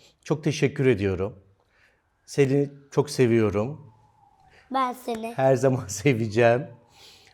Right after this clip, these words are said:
Speaker 1: Vatana, millete hayırlı, ülkesine hayırlı, dünyaya faydalı, iyi eğitim almış,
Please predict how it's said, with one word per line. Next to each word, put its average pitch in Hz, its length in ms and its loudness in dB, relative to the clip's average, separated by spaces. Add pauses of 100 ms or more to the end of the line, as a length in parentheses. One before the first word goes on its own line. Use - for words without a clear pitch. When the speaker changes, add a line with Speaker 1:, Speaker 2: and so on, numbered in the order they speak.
(120)
Speaker 1:
Vatana, 135 460 2
millete 123 460 0
hayırlı, 117 540 2
ülkesine 131 560 -4
hayırlı, 120 680 0 (320)
dünyaya 127 540 6
faydalı, 120 840 2 (1400)
iyi 151 220 4
eğitim 127 360 2
almış, 110 720 2